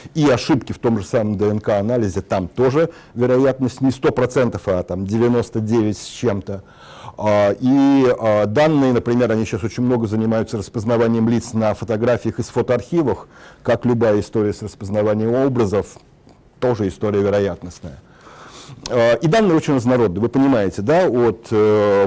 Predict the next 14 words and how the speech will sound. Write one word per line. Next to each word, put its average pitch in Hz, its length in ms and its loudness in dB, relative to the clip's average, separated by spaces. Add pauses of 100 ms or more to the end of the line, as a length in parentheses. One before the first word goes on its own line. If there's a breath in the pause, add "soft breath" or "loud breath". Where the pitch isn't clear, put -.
последовательности 110 1000 -2
в 98 100 -4
Д 107 120 -2
Н 113 120 -2
К-тесте 120 840 0 (340 loud breath)
до 139 840 2
смутной 143 460 -2
фотографии 120 720 0
девятнадцатого 110 640 0
века. 98 420 -2 (100)
И 185 80 0
это 139 340 0
всё 107 260 -4
данные. 90 500 -4